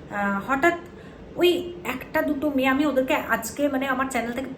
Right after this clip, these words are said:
পুরোই হাটিয়ে দিয়েছি, যাতে ওরা জীবনে, আহ, মানে, কমেন্ট করলে ওদের কমেন্ট না কখনো শো হয়। প্রত্যেকটা ভিডিওতে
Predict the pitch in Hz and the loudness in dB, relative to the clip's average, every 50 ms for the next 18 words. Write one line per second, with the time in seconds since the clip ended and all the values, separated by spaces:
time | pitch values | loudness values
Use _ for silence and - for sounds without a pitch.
0 | - - 262 294 330 320 285 269 - - 226 214 214 233 240 240 214 214 214 - | -12 -2 2 4 4 4 4 2 0 -2 -2 -2 -2 -2 -2 -2 -2 -2 -4 -4
1 | 240 226 226 220 233 240 247 247 247 - 226 233 240 254 262 254 - 180 202 208 | 0 0 0 0 0 0 -2 -2 -4 -4 -4 -4 -4 -4 -4 -4 -6 -4 -2 -2
2 | 202 202 202 208 202 202 202 202 202 190 - - 214 214 240 254 - - 262 240 | 0 0 -2 -2 -2 0 0 0 0 -2 -2 -4 -2 -2 -2 -2 0 0 2 4
3 | 240 254 247 247 247 240 - 208 214 214 220 226 220 208 196 220 226 233 - - | 4 2 2 2 -2 -2 -2 -2 -2 -2 -2 -2 -4 -4 -6 -6 -8 -8 -8 -8
4 | - - 214 214 - 180 170 196 - - - - - - - - - - - - | -6 -4 -4 -2 -2 -2 -4 -4 -6 -8 -14 -16 -18 -18 -18 -18 -18 -18 -18 -18
5 | - - - - - - - - 320 320 320 - - - - - 349 349 - - | -18 -18 -18 -18 -18 -8 -2 0 0 0 0 -6 -10 -16 -4 -2 -2 -2 -2 0
6 | - 349 330 277 254 269 277 262 285 277 277 | 2 2 4 4 2 0 0 0 0 0 0